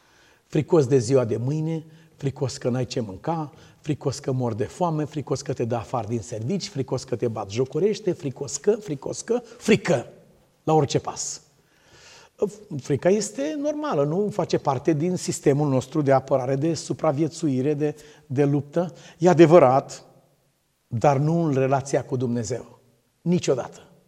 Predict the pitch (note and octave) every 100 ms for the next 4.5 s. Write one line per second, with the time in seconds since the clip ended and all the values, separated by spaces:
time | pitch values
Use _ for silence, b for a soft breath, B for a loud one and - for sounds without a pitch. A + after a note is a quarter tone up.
0 | _ _ _ _ b b b b b b
1 | b - F#3+ A#3 G3 E3 - A#3+ A3+ F3+
2 | E3 - G#3+ F3 - - - - _ _
3 | _ - B2 B2 - C3 C#3+ E3+ F#3 D#3
4 | D3 C#3 A2 B2+